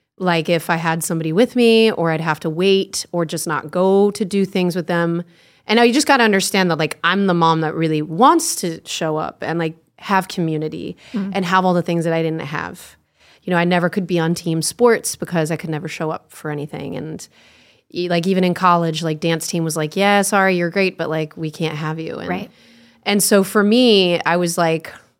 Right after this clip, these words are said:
Speaker 1: just missing that. And so now I'm a mom, and, like, a mom community awaits me, and I show up as much as possible. And that's my own journey, because if I over show up,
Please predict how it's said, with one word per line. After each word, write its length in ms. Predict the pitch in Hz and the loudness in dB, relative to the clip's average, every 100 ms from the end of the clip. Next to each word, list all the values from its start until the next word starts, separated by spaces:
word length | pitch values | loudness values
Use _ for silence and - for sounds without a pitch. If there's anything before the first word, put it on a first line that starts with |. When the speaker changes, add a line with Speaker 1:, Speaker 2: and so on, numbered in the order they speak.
| _ _ _ _ _ _ _ _ _ - | _ _ _ _ _ _ _ _ _ -4
Speaker 1:
just 180 | 190 220 | -2 4
missing 380 | 208 202 170 147 | 2 4 0 0
that. 340 | 92 71 - 185 | -4 -8 -6 0
And 160 | 202 | 2
so 160 | - 196 | 4 4
now 240 | 202 311 | 4 4
I'm 140 | 285 190 | 4 2
a 40 | |
mom, 600 | 175 165 165 170 220 247 | 0 2 4 6 6 6
and, 180 | 202 175 | 2 2
like, 180 | 165 156 | 0 0
a 60 | |
mom 300 | 165 165 175 | 0 2 2
community 540 | 180 175 160 165 180 196 | 0 -2 -2 0 2 2
awaits 420 | 156 147 170 - | 2 0 -4 -2
me, 280 | 247 269 277 | 0 2 2
and 200 | - 170 - | 0 -2 0
I 180 | 165 208 | 0 2
show 340 | - 185 147 | 0 0 0
up 180 | 156 165 | -2 -4
as 120 | 156 | -10
much 220 | 151 - | -10 -10
as 100 | 82 - | -14 -6
possible. 640 | 139 147 - - 156 156 | -2 -2 -2 -6 -6 -6
And 320 | 92 - 180 - _ _ _ _ | -8 -8 -10 -14 _ _ _ _
that's 260 | - 185 185 | -2 -2 2
my 220 | 190 180 | 2 4
own 500 | 170 160 156 156 175 _ _ _ _ _ _ _ _ - 185 | 4 2 0 -2 -6 _ _ _ _ _ _ _ _ -14 -6
journey, 420 | 170 165 220 262 | -2 2 4 4
because 340 | 208 180 156 | 2 2 0
if 140 | 160 147 | 0 0
I 260 | 143 - - _ | -2 -4 -12 _
over 260 | 214 247 247 | 2 4 4
show 280 | - 170 151 | 2 2 2
up, 280 | 147 143 | 0 -4